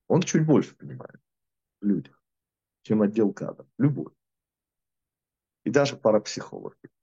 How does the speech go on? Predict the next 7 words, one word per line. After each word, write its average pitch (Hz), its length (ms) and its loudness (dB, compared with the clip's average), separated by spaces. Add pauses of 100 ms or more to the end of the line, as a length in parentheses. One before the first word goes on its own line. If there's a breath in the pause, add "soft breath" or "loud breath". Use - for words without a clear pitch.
(600)
И 107 120 0
даже, 110 640 2
э, - 180 -8
соционика. - 800 -8
Мы 160 220 6
говорим 123 340 6
сейчас - 760 -6